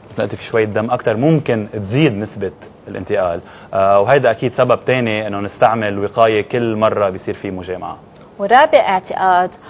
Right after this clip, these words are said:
Speaker 2: هو إنه النساء ما بيستمتعوا أثناء الميعاد، بالعكس بعض النساء عندهم رغبة أكتر، وحتى الأعضاء الجنسية والمهبل فيهم يكونوا حساسين أكتر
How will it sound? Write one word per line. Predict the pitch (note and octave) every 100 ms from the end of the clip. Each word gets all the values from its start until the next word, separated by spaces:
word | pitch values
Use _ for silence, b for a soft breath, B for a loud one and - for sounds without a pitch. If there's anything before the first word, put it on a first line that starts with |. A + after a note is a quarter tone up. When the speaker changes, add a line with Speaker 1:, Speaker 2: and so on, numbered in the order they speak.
| -
Speaker 2:
هو | D#4
إنه | C4 A3+
النساء | A3 A3+ - D#4 G#3+
ما | B3+
بيستمتعوا | C#4 C4+ - - A#3+ A#3 G#3 G3+ G3
أثناء | G3 - A3
الميعاد، | F3+ E3+ D3 C#3 E3+
بالعكس | G3+ G#3+ C#4+ F3 - - - -
بعض | E4 E4
النساء | B3 A#3 - D4
عندهم | B3 C4 A3+
رغبة | A3+ C4+ A3+
أكتر، | - - - D#3 D#3 B B B
وحتى | G#3 - A3+ - G#3
الأعضاء | F3+ G3+ A3+ C4+
الجنسية | F3+ G3+ G#3 A#3 G3+
والمهبل | F#3 F#3+ G#3 G3+ G3+ G#3
فيهم | - E4 C#4 A3 G3+
يكونوا | - C#4 B3+
حساسين | G3+ A3 - A3+ D4+ D4+
أكتر | B3+ C4+ - A#3+ A#3